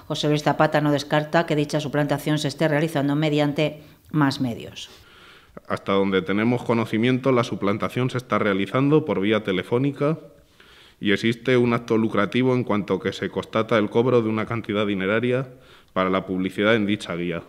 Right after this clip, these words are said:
Speaker 2: Y no descartamos que la pu-, que la suplantación se esté realizando mediante más medios.
Speaker 1: Por todo ello, afirma el concejal que el ayuntamiento se considera víctima de un delito, por lo que ha puesto estos hechos en conocimiento de la autoridad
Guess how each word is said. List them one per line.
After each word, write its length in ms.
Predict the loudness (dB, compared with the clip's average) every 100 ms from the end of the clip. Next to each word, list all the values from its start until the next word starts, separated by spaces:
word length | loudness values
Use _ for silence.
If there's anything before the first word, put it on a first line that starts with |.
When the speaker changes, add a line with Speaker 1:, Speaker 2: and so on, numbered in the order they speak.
| -18 _ -20 -10
Speaker 2:
Y 100 | -4
no 160 | -4 -4
descartamos 720 | -6 -6 -4 -2 0 -2 -4
que 120 | -6
la 140 | -6
pu-, 200 | -6 -8 -10 -20 -20 -20 -6
que 100 | -2
la 120 | -2
suplantación 720 | -2 -4 -4 -4 -4 -2 -2
se 100 | -2
esté 200 | -4 -2
realizando 540 | 0 0 -2 -2 -2
mediante 380 | -2 -2 -4 -6
más 240 | -6 -8 -8
medios. 380 | -6 -6 -10 -16 _ -20 -20 -20 -10
Speaker 1:
Por 140 | -4 0
todo 160 | 4
ello, 180 | 4 4
afirma 300 | 2 2 2
el 80 | 0
concejal 400 | -2 -2 0 2
que 80 | 4
el 60 |
ayuntamiento 540 | 4 4 2 0 2 0
se 140 | 0
considera 480 | -2 0 2 2 4
víctima 400 | 2 0 0 0
de 80 | 0
un 80 | 0
delito, 400 | 0 0 0 0
por 120 | 2
lo 180 | 0 2
que 100 | 2
ha 100 | 2
puesto 300 | 0 0 -2
estos 260 | -2 -2
hechos 280 | -2 -2 -2
en 100 | 0
conocimiento 640 | 0 -2 -2 -2 0 2
de 80 | 2
la 80 | 2
autoridad 520 | 2 0 2 0